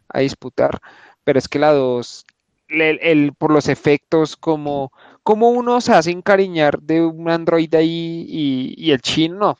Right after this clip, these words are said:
O sea, creo que todo jugó muy bien para que fuera una película muy, em, muy completa.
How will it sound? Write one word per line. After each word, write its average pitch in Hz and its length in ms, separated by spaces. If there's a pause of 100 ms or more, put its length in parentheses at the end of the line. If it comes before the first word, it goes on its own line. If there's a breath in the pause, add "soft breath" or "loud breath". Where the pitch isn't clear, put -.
O 151 80
sea, 135 280 (100)
creo 185 160
que 202 180
todo 175 320
jugó 165 320
muy 156 200
bien 165 220
para 160 240
que 147 380 (340 soft breath)
fuera 135 200
una 131 100
película 131 380
muy, 147 440 (760)
em, 135 520
muy 135 140
completa. 147 420